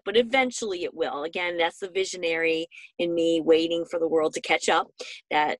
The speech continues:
you know, setting a career plan, two hours of your life. Just wanna remind you, it's only two hours of your life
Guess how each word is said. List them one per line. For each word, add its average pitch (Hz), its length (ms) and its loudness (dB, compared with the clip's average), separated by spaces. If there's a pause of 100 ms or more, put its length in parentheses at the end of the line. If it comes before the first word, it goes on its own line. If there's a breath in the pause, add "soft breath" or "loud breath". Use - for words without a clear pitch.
(200)
you 165 80 -10
know, 156 200 -4
setting 160 340 -2
a 190 60 -2
career 240 280 4
plan, 170 240 -4
two 220 280 2
hours 240 440 2
of 240 180 0
your 247 180 4
life. 254 560 2 (480)
Just 190 200 -20
wanna 202 160 -14
remind 233 420 -4
you, 196 120 -4
it's 208 100 -12
only 190 260 -6
two 220 240 -2
hours 226 320 4
of 233 100 -2
your 277 140 -2
life 214 380 4